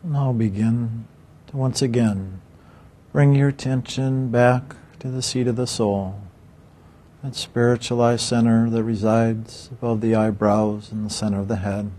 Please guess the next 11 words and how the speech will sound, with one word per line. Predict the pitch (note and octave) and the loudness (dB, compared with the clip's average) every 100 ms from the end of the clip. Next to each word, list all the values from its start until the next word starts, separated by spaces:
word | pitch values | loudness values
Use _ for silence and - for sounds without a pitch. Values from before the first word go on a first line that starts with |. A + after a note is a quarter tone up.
| - - - - - - - - - - - - - - - - - _ - - | -20 -20 -20 -20 -20 -20 -20 -20 -20 -20 -20 -20 -20 -20 -20 -20 -20 _ -20 -16
Just | - C3+ - | -6 -6 0
once | C#3+ C#3 | 0 2
again | D3 C3 B2+ A2+ G2+ | 2 2 2 2 0
coming | A#2 A#2 A2+ | 2 4 4
present | A2 B2 B2 G2+ F#2+ F2 - - - - - - - - - | 2 4 4 2 -4 -10 -18 -20 -20 -20 -20 -20 -20 -20 -20
to | - A2+ | -12 2
that | B2 G#2 | 2 4
divine | A2 A2+ A#2 A#2+ A#2+ A#2+ B2+ B2 - - - - - - - - - - - | 0 4 4 4 2 0 -2 -6 -12 -20 -20 -20 -20 -20 -20 -20 -20 -20 0
light | B2 B2 A2+ - | 4 4 2 -2
and | B2+ A#2+ | -8 -6
sound, | - B2+ A#2+ G#2 F#2 F2+ F#2+ | -2 2 2 0 -4 -8 -14